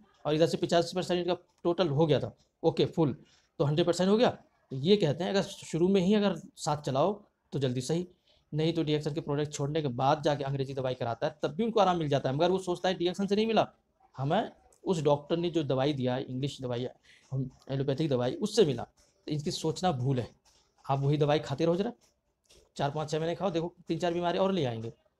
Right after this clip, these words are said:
मगर ये रिएक्शन का पूरी उम्र खाओ, कोई प्रॉब्लम नहीं है। तो हमारा मकसद समझाने का ये है कि रिएक्शन के प्रोडक्ट को फूड सप्लीमेंट समझ के खाना, दवा समझ के नहीं।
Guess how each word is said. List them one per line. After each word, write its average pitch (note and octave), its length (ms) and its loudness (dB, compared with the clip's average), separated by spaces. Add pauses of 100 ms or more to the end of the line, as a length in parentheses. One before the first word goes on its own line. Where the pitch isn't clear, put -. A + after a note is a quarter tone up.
(300)
मगर C#3 200 0
ये C3+ 100 0
रिएक्शन F3 360 0
का G3+ 120 2 (480)
पूरी D3+ 140 0
उम्र F3 180 2
खाओ, G3 200 -4
कोई C3+ 180 -4
प्रॉब्लम A2+ 320 -8
नहीं A2+ 100 -10
है। C3 60 -16 (340)
तो D3+ 60 -2
हमारा D3 220 0
मकसद D3+ 400 -4
समझाने B2+ 360 -4
का C3+ 80 0
ये A#2+ 200 -2
है C3+ 180 2
कि - 440 -10
रिएक्शन D3 380 -2
के C#3+ 80 -4
प्रोडक्ट B2 380 -4
को D#3+ 80 -2 (120)
फूड D#3 160 -2
सप्लीमेंट C3+ 500 -6 (240)
समझ C3 260 -10
के C3+ 100 -8
खाना, D#3 260 -4
दवा C#3+ 260 2
समझ A#2+ 240 -6
के A#2+ 80 -14
नहीं। G#2+ 140 -16